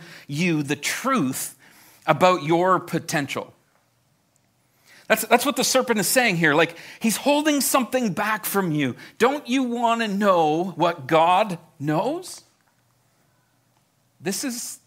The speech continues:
the great lie that I really actually think many of us even go about living our lives through even today. That, that somehow we live our lives maybe believing,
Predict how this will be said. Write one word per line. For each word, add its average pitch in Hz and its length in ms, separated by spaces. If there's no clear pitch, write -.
the 160 60
great 156 540
lie 131 520
that 156 100
I 220 120
really 294 280
actually 190 260
think 175 280
many 214 340
of 180 140
us 170 240
even 175 420
go 160 280
about 160 220
living 165 320
our 147 140
lives 156 540
through 143 420
even 185 560
today. 190 580
That, 196 200
that 208 100
somehow 262 1120
we 196 140
live 202 320
our 220 180
lives 208 380
maybe 285 420
believing, 170 880